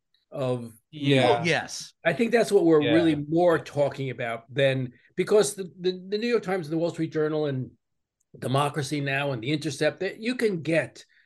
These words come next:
Speaker 2: Roll
Speaker 1: all
Speaker 2: call.
Speaker 1: the, all these things.
Speaker 3: Roll call, roll call.
Speaker 1: <laughs> And roll
Speaker 3: Salon dot com.
Speaker 1: call, of course.
Speaker 3: Salon.
Speaker 1: <clears throat> And roll
Speaker 3: <laughs> L A
Speaker 1: So you can
Speaker 3: Times,
Speaker 1: get this
Speaker 3: Washington Diplomat.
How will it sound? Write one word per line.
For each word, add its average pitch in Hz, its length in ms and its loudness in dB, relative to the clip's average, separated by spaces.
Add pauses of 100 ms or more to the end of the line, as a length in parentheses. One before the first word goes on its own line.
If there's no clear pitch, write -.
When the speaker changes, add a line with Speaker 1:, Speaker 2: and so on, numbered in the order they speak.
(200)
Speaker 2:
Roll 120 220 0
Speaker 1:
all 180 180 4
Speaker 2:
call. 135 180 -4
Speaker 1:
the, 151 140 -6 (100)
all 160 220 0
these 147 320 -2
things. 139 200 -2
Speaker 3:
Roll 185 180 4
call, 151 440 2
roll 180 180 2
call. 147 400 -4
Speaker 1:
<laughs> - 80 -12
And 156 280 2
roll 190 120 6
Speaker 3:
Salon 160 140 6
dot 196 200 2
com. 156 80 2
Speaker 1:
call, 190 200 2
of 165 60 -2
course. 156 380 -2 (160)
Speaker 3:
Salon. 190 580 0 (160)
Speaker 1:
<clears throat> - 280 -4
And 175 240 2
roll 190 220 0 (680)
Speaker 3:
<laughs> 160 100 -6 (500)
L 202 160 4
A - 20 6
Speaker 1:
So - 0 -
you 254 160 4
can 196 140 4
Speaker 3:
Times, 185 120 2
Speaker 1:
get 190 240 0
this 165 180 -2
Speaker 3:
Washington 196 440 2
Diplomat. 165 540 -2